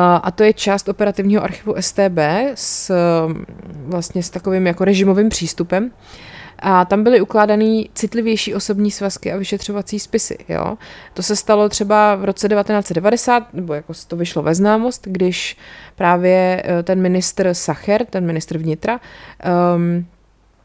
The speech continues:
na, na jeho příkaz tam vlastně převedli svazky, eh, k nějakým novým jako členům toho federálního shromáždění a všech těch jako komunistických vlád.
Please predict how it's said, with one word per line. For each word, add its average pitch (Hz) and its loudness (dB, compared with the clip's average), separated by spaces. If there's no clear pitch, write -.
na, 175 0
na 180 0
jeho 180 0
příkaz 214 -2
tam 180 -2
vlastně 175 -4
převedli 185 0
svazky, 196 -2
eh, - -6
k 180 -2
nějakým 180 2
novým 185 2
jako 180 -2
členům 180 0
toho 180 -2
federálního 180 0
shromáždění 185 0
a 170 2
všech - -4
těch - -8
jako 170 -8
komunistických 180 -4
vlád. 170 0